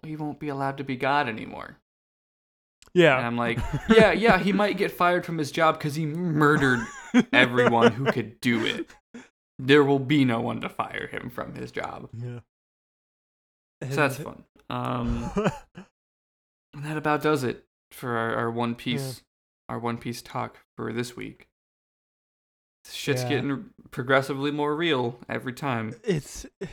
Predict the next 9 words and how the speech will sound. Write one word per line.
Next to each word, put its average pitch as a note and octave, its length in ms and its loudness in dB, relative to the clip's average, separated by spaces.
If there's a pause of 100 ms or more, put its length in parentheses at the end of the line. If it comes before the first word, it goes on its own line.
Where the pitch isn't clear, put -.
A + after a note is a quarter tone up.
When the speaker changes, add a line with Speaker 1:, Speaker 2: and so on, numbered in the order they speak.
(140)
Speaker 2:
it's C#3+ 200 -6
getting D#3 280 0
more D3+ 140 -2
real, D#3 260 0
and, D#3 180 -4
like, D#3 320 0 (920)
with, F3+ 380 2
with, F#3+ 280 -2 (180)
with - 420 -2